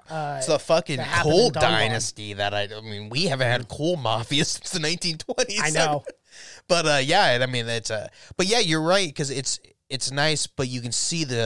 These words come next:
Speaker 2: uh, transgression through it. You can see how, uh, what Cole became and
Speaker 1: Yes.
Speaker 2: whatnot through these times.
Speaker 1: And how that in some ways they kind of abandoned that and moved on to bigger and
Speaker 2: Yeah,
Speaker 1: better things.
Speaker 2: because it's fucking Cole.
Speaker 1: It's
Speaker 2: It's
Speaker 1: Cole.
Speaker 2: the worst energy source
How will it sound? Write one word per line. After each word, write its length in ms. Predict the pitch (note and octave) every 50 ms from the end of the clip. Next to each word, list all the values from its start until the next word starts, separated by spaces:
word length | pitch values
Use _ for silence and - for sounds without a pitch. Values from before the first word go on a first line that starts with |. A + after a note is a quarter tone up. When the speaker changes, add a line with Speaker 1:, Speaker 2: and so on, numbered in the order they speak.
| G#2+ G#2+ G#2 F2+
Speaker 2:
uh, 280 | A2 A2 G#2 G#2 G2+ G#2 -
transgression 760 | - - C3 A#2 G#2 G2 G2 B2+ C3+ D3+ D#3 - A#2 G#2 G2
through 460 | - - - C3 B2+ B2+ B2 A#2+ A#2
it. 120 | A2+ G#2
You 80 | A2 G#2+
can 100 | G#2+ G#2+
see 540 | - - - - C3 B2+ A#2 A2+ A2+ G#2+ - -
how, 460 | - - A#2 A2+ G#2+ A2 G#2 G2+ G#2 G2+ - - -
uh, 180 | - G#2 G2+
what 260 | G#2 A2 A2+ A2 - _
Cole 280 | - - B2 A#2 A2+
became 720 | G#2+ A2 F#2+ _ - - A#2 G#2+ G#2 G2+ G2+ G#2 G#2+ G#2+ G#2+
and 80 | A2
Speaker 1:
Yes. 100 | C#3+ D#3+
Speaker 2:
whatnot 340 | G#2+ G#2 G2+ G2+ G#2 G2+ -
through 200 | - B2 A#2+ A2+
these 240 | G#2 G#2 G2+ G2 -
times. 260 | - A#2+ A#2+ G#2+ -
Speaker 1:
And 80 | F3 E3+
how 160 | E3 F3+ G3 F#3+
that 180 | F#3+ F#3 -
in 120 | F3 E3+ D#3+
some 300 | - - - F#3+ F#3 F3
ways 240 | F3 F3+ G3 F#3
they 80 | D#3+ E3
kind 220 | D3+ E3+ E3+ E3+
of 40 | D#3+
abandoned 480 | D#3 D3+ C3 C#3+ D3+ D#3+ F3+ F#3+ F3 D3+
that 120 | D3 C#3+
and 80 | C#3+ C#3+
moved 240 | D#3 D#3+ D#3+ D3+ E3
on 140 | D#3 D#3+ D#3+
to 80 | D#3
bigger 200 | C3+ D#3+ D#3+ D#3 D#3
and 80 | D3+
Speaker 2:
Yeah, 40 | -
Speaker 1:
better 200 | - D#3 D3 C#3+
things. 200 | - - G3+ -
Speaker 2:
because 160 | E3+ D3 D3+
it's 140 | E3 D#3 -
fucking 320 | - E3+ D#3 - C#3+ B2+ A#2
Cole. 300 | - - F3 E3+ C3+ A2
Speaker 1:
It's 120 | D3+ -
Speaker 2:
It's 60 | -
Speaker 1:
Cole. 100 | A3 A3
Speaker 2:
the 80 | F3+ C3
worst 580 | B2 A#2+ A#2+ B2+ C3+ C3+ C#3 C3 - - -
energy 340 | B2+ B2 B2 B2 A#2 G#2+ G#2+
source 520 | G2 - - A2 G#2 G2+ - - - -